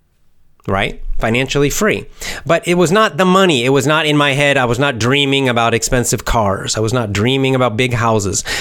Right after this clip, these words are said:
I was not dreaming about millions and millions and millions of dollars. I was dreaming about teaching, teaching English how I wanted to teach it, with no bosses. I was dreaming about getting up in the morning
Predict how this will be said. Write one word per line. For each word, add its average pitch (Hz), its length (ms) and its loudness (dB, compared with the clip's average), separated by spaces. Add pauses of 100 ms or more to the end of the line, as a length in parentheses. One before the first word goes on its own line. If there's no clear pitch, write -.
I 95 60 -2
was 117 140 2
not 123 220 0
dreaming 123 500 0
about 113 300 -2 (220)
millions 123 360 2
and 131 100 2
millions 120 320 2
and 123 100 2
millions 113 320 2
of 120 80 0
dollars. - 480 -2 (1600)
I 135 80 -2
was 120 120 0
dreaming 147 440 2
about 135 420 0 (380)
teaching, 143 560 -4 (120)
teaching 151 340 -2
English 143 480 0 (200)
how 110 280 -2
I 147 160 0
wanted 107 420 -2
to - 60 -6
teach 107 180 -4
it, - 200 -8 (340)
with - 100 -6
no 135 300 2
bosses. 123 680 -2 (180)
I 113 60 -4
was 110 320 -2 (260)
dreaming 147 460 2
about 113 400 -2 (320)
getting 135 300 0
up 139 120 -2
in 135 80 0
the 123 60 2
morning 113 440 0